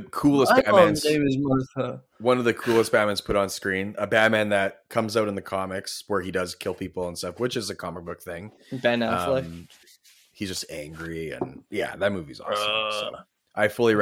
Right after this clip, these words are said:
Speaker 1: recommend Batman v Superman. Um, and it's a great, I love Zack Snyder's Superman. Like, a lot of people don't, but I like how different he is in the comics. It's an interesting take. And
Speaker 2: Mm-hmm.
Speaker 1: Hen-, Henry Cavill's awesome. So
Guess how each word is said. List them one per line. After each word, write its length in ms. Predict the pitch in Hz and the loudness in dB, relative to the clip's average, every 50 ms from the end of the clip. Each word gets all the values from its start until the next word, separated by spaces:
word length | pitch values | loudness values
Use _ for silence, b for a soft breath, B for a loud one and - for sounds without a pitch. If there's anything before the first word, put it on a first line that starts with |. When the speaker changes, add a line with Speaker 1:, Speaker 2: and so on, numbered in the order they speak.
| 101 | 6
Speaker 1:
recommend 280 | 101 180 185 104 98 95 | 4 4 2 0 0 0
Batman 300 | 98 95 95 98 95 92 | 0 0 0 -2 -4 -6
v 80 | 92 92 | -8 -8
Superman. 560 | 85 - 101 92 92 95 92 90 87 92 87 b b b b b b b b b _ _ | -8 -8 -10 -10 -10 -10 -10 -10 -10 -12 -14 b b b b b b b b b _ _
Um, 600 | 95 92 92 90 90 90 90 87 85 85 85 82 - | -2 0 0 0 0 0 -2 -4 -4 -8 -12 -2 2
and 200 | 117 127 127 123 | 4 4 6 4
it's 180 | 120 117 - | 2 2 2
a 40 | 127 | 0
great, 560 | 107 - - 104 110 110 113 113 113 113 110 - | -2 -2 -4 0 2 2 4 4 2 2 0 2
I 100 | 110 120 | 4 4
love 580 | 123 113 110 104 101 101 101 104 101 104 104 82 | 4 4 4 4 4 6 4 4 2 -2 -8 -6
Zack 220 | 101 113 101 98 - | -2 0 0 0 -2
Snyder's 420 | - 104 101 95 92 92 - - | -2 -2 -2 -2 -2 -4 -6 -8
Superman. 760 | - - - - - 110 - - 139 139 156 185 208 202 139 | -8 -8 -8 -8 -8 -8 -6 -4 -2 -2 -2 -2 -4 -6 -6
Like, 360 | 95 90 85 - - - _ _ _ _ _ _ _ _ _ | -6 -6 -8 -10 -16 -20 _ _ _ _ _ _ _ _ _
a 60 | 101 | 0
lot 120 | 104 104 101 | 2 2 2
of 60 | 98 | 2
people 300 | 101 104 101 92 87 82 _ - | 0 -2 -4 -4 -4 -10 _ -4
don't, 420 | - 95 95 104 131 190 202 - - | -2 -2 0 0 -2 -2 -6 -6 -2
but 80 | - 107 | 2 4
I 60 | 101 101 | 4 4
like 240 | 98 98 95 - | 4 0 -2 -2
how 140 | - 98 92 | -2 -2 -2
different 340 | 90 95 90 - - 98 98 | -2 -6 -8 -8 -10 -10 -8
he 60 | 98 101 | -6 -6
is 160 | 101 98 110 | -6 -8 -8
in 80 | 110 | -8
the 80 | 113 113 | -8 -6
comics. 460 | 110 117 113 113 127 135 135 - - | -4 -2 -2 -2 -4 -6 -8 -10 -14
It's 160 | 95 90 - | -14 -12 -12
an 80 | 92 85 | -12 -12
interesting 400 | 80 82 92 87 - - 92 82 | -12 -14 -14 -14 -14 -14 -14 -12
take. 340 | - 90 - 127 - _ _ _ _ _ _ _ _ _ _ - | -12 -12 -12 -12 -14 _ _ _ _ _ _ _ _ _ _ -2
And 240 | 135 135 131 123 - | 0 0 2 2 4
Speaker 2:
Mm-hmm. 60 | 120 | 4
Speaker 1:
Hen-, 180 | 120 123 123 - | 4 4 4 0
Henry 300 | - 127 131 127 113 98 | -4 -2 -2 -2 -2 -2
Cavill's 480 | - 101 87 82 78 71 67 67 - 78 | -2 -4 -4 -4 -6 -10 -12 -12 -10 -12
awesome. 380 | 58 53 - - - - - 82 | -12 -10 -12 -14 -16 -18 -20 _
So 440 | - - - 90 82 76 71 - | -14 -8 -6 -6 -6 -6 -8 -12